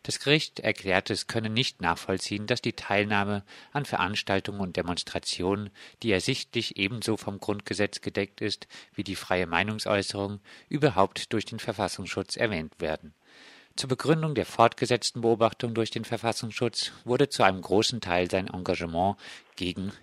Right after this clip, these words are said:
eben jene Berufsverbote angeführt. Mittlerweile klagt Michael gegen seine Beobachtung durch Landes- und Bundesverfassungsschutz. Jetzt haben das baden-württembergische und auch das Bundesinnenministerium jeweils Sperrerklärungen abgegeben,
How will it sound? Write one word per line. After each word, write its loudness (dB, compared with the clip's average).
eben -6
jene 2
Berufsverbote 2
angeführt. -8
Mittlerweile 6
klagt 0
Michael 2
gegen -2
seine 0
Beobachtung -2
durch 0
Landes- 2
und -8
Bundesverfassungsschutz. -4
Jetzt 0
haben 0
das -2
baden-württembergische 0
und -6
auch -2
das 2
Bundesinnenministerium -2
jeweils 2
Sperrerklärungen 0
abgegeben, -10